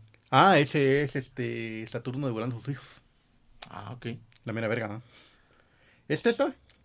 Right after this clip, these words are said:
Speaker 1: Que vo-, donde vos miras la, el cerote no te... No, ese es el aquelarre de Francisco de Goya.
Speaker 2: Oh, es que
Speaker 1: Pero qué buena mano, ¿ah?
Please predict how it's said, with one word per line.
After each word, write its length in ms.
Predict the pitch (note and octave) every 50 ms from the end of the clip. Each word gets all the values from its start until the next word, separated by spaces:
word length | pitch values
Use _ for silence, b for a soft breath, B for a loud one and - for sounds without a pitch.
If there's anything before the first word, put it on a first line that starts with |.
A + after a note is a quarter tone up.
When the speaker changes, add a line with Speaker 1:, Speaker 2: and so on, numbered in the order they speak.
| _ _ _ _ _ _ - _ _
Speaker 1:
Que 120 | - C3 A#2+
vo-, 100 | C#3 D3+
donde 240 | C3 A#2 C3+ C3 A#2
vos 140 | A#2+ C#3 E3
miras 300 | E3+ E3 F3+ F#3+ F#3+ -
la, 460 | - D3 B2+ A#2 A#2 A2+ A2+ A#2 A#2 D#3
el 140 | C#3 A#2+ G#2+
cerote 280 | - A#2 A2 G#2+ - F#3+
no 100 | F#3 E3
te... 120 | - A2+
No, 440 | A2+ A2+ A2 A#2 A2+ G#2+ G#2 G#2+ A#2+ - _ _ _ _ _ _ _ _ b b b b b b b b b
ese 200 | - C#3 - -
es 60 | A#2 A2+
el 100 | A2 G#2+
aquelarre 480 | G2+ - G#2+ G#2 A2+ A2+ A2 A2+ G#2+
de 160 | G2+ G2+ F2+ - _ _ _
Francisco 420 | - G#2+ G2 G#2 A2+ - - -
de 80 | A2+ G#2+
Goya. 140 | - G2+ B2+
Speaker 2:
Oh, 40 | A#2+
es 100 | - -
que 240 | - A#2 A2 G#2+ G#2+ - b b b b b b b b b b _
Speaker 1:
Pero 100 | A2 G2
qué 100 | - A#2+
buena 220 | A#2 B2 A2+ F#2
mano, 300 | G2 A#2+ D#3 D#3 A2 G#2 A#2+
¿ah? 120 | C#3+